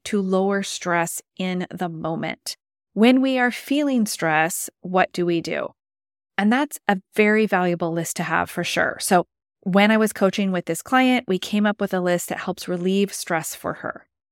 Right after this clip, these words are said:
She listed things like reading, taking a shower at night before she goes to bed, watching a movie, um, writing, like,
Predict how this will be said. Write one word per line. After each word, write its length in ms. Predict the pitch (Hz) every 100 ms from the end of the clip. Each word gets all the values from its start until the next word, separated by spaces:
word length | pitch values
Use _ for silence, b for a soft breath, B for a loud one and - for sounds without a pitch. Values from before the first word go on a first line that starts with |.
| -
She 200 | - 233
listed 460 | 202 214 - 208
things 360 | - 180 160 -
like 200 | 127 -
reading, 560 | 214 208 208 180 151 - _ _ _
taking 320 | - 185 202 196
a 80 |
shower 520 | 190 - 190 190 185 -
at 140 | 180
night 400 | 185 180 175 -
before 300 | - - 165
she 160 | - 175
goes 180 | 165
to 100 | -
bed, 360 | 185 180 175 165
watching 460 | - 175 - - 180
a 60 | 185
movie, 600 | 202 208 208 185 170 170 _ _ _ -
um, 320 | 180 180 175 -
writing, 720 | 180 190 185 196 185 170 147 -
like, 320 | 175 160 -